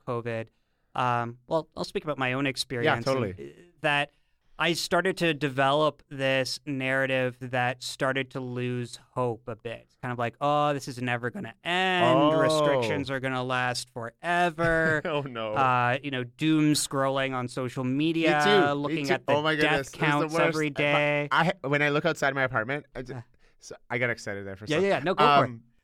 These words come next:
Speaker 2: my apartment window looks at the hospital.
Speaker 1: Ah.
Speaker 2: <laughs> So,
Speaker 1: Oh,
Speaker 2: so
Speaker 1: wow.
Speaker 2: it's
Speaker 1: You've
Speaker 2: like
Speaker 1: got that super visceral reminder.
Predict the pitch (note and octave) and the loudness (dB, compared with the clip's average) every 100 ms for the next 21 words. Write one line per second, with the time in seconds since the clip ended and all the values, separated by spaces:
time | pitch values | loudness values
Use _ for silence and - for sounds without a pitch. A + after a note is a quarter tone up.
0 | - B2+ C#3 D#3 F3+ F3+ - D3 D3 B2+ | -8 0 4 4 4 2 0 0 0 -4
1 | A#2+ A#2+ D3+ E3+ - C3+ C#3 - A2+ G#2+ | -4 0 0 0 -2 0 0 -2 -10 -4
2 | G#2+ G#2+ - G2+ C#2 C2+ G#2+ _ _ A#2 | -2 -2 -4 -14 -14 -16 -20 _ _ -14
3 | A2+ A#2+ B2+ B2 B2 B2 A#2+ A#2+ A#2 - | -10 -8 -6 -6 -6 -6 -8 -8 -8 -4
4 | C4 - A3 - F#3+ - F3+ C3+ D3 D3+ | -2 -2 -4 -6 -8 -8 -8 0 2 2
5 | C3 C3 D3 D#3 D3+ D3+ C#3+ C#3 D#3 D3 | 2 2 2 4 4 4 4 2 2 2
6 | C#3+ D3+ D#3 D3 B2+ B2 - - - F#3 | 4 2 0 0 0 -2 -10 -8 -4 0
7 | E3+ B2+ D3 D3 E3 D3 C3+ B2 B2 C#3 | 0 0 -2 0 0 2 2 0 0 0
8 | D3 B2 A2 | 0 -2 -4